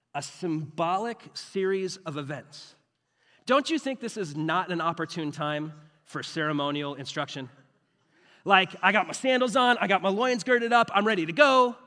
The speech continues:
"Oh, wait, no, here, you gotta go find that lamb, you gotta cook it up a certain way, you gotta, you gotta slow down before you hurry up. And you gotta eat in a certain way." Why?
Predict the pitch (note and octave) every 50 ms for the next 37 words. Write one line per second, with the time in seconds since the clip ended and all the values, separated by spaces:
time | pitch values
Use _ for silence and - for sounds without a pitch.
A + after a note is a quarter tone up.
0 | _ _ _ _ _ _ _ _ _ _ _ _ _ _ _ _ _ _ - B3
1 | A#3+ G3+ D3+ C3 C#3 F#3+ G3 F3 - - F3 F3 D3 B2+ - - F#3 G3 G3+ F#3
2 | F3+ F3 D#3 F#3 F3 F3 E3+ - E3+ F#3+ - A3 G#3+ G#3+ A3+ A#3 F#3 G3 G3 G3+
3 | G#3 G#3+ G3 - - - - D3+ C#3+ D#3+ D3 B2+ C3+ - - G#3 - A#3+ A3 G#3+
4 | - G#3+ - - G#3 G#3 G3 F#3+ F#3 F#3 F#3+ F#3+ F#3+ F#3 F#3+ - - D#3 F3 F3
5 | F3 E3 D#3+ D3+ D3 - - - _ _ _ _ _ _ - D#3+ F#3+ G3+ G#3 G3
6 | F3 E3 - - - F#3 G#3+ G#3+ G#3+ G#3+ G#3+ G#3+ G#3 G#3+ G3 F#3+ F3+ - F#3 F3+
7 | E3 D3 A#2+ C#3 E3+ E3 D3+ D3 C#3 A#2+ A2 - - - _ _ _ _ _ _
8 | _ _ _ _ _ _ _ _ _ _ _ _ _ _ _ _ - D#3 D#3+ E3+
9 | F3+ F3 E3+ E3 E3+ G#3+ A#3 A#3+ - - F#3+ F3 E3+ D#3+ - - E3+ E3+ D#3 D#3+
10 | D3+ D#3+ D#3 C3+ A#2+ A2 B2 C#3+ F#3 G3+ G3+ D#3 A#2+